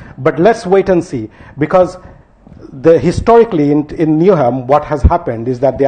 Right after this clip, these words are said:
administration দেখছে যে কার কাছে বেশি ভোট আছে, তারা আমি ক্যাবিনেটে রাখতাম।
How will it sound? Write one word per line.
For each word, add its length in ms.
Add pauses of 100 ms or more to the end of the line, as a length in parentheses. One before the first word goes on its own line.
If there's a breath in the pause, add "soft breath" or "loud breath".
administration 600 (320 loud breath)
দেখছে 260
যে 80
কার 260
কাছে 260
বেশি 280
ভোট 260
আছে, 300 (220 loud breath)
তারা 160
আমি 140
ক্যাবিনেটে 480
রাখতাম। 380